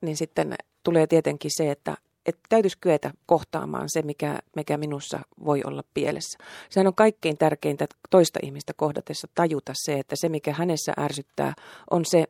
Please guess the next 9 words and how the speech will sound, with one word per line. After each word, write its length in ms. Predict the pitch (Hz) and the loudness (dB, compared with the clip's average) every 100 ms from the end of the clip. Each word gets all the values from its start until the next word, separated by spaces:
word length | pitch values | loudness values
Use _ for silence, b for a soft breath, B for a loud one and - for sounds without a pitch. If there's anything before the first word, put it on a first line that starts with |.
| _ | _
piirre, 320 | - 175 151 139 | 6 6 6 2
mitä 280 | 143 147 | -2 -2
en 160 | 127 143 | -2 -2
ole 80 | 143 | -2
itsessäni 500 | 156 - 135 139 131 | -4 -6 -8 -8 -6
vielä 200 | 135 127 | -4 -6
pystynyt 440 | - 139 - - - | -6 -10 -10 -12 -8
kohtaamaan. 560 | - - - - - - b | -8 -8 -12 -12 -12 -16 b
Mutta 420 | 165 - 165 160 | -6 0 2 2